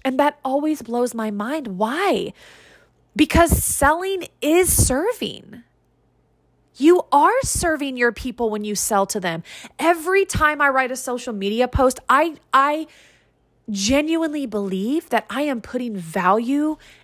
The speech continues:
and love and breakthrough out into the world. Like, copy is just sales in print form.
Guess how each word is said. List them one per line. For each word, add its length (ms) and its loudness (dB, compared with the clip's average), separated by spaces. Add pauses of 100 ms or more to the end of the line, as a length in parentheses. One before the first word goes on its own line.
and 360 -4
love 540 2 (140)
and 240 0
breakthrough 600 -2 (100)
out 240 2
into 180 -4
the 100 -4
world. 540 -4 (1800)
Like, 280 0
copy 680 2 (100)
is 300 6
just 480 0
sales 480 2
in 160 -6
print 380 -6
form. 500 -4